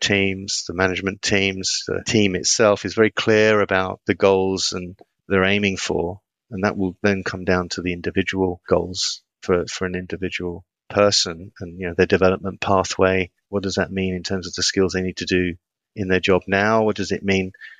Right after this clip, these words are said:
to do the job, the next job inside the organization to sort of develop their career options? And that needs to be considered as well, um, so that they can be empowered to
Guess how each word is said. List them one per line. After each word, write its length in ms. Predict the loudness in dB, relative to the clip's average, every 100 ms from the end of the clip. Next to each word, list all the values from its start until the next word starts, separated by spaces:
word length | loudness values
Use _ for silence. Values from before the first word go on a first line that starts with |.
| _
to 100 | -6
do 180 | 0 2
the 140 | 2 2
job, 320 | 4 4 0 -12 _ _ -4
the 80 | -2
next 240 | 0 2
job 260 | 2 0 -2 -18 -12
inside 360 | -6 0 2
the 100 | 4
organization 800 | 2 2 2 4 4 4 2 -2 -8 _ _ -4
to 120 | -4
sort 160 | -2
of 80 | -4
develop 340 | 0 2 2 2
their 160 | 0
career 460 | 0 0 2 2 0
options? 640 | -2 -4 -4 -6 -12 -12 _ -18
And 160 | -2
that 160 | 0 2
needs 220 | 0 -2
to 60 | 0
be 140 | 0
considered 560 | 0 -6 -2 -2 -2 -4
as 100 | -4
well, 300 | 2 2 2 -4 -12 _ -6
um, 220 | -4 -2 -2
so 120 | 0
that 120 | 0
they 120 | 2
can 180 | -2 0
be 120 | 0
empowered 440 | 0 0 2 2 0
to 240 | -2 -2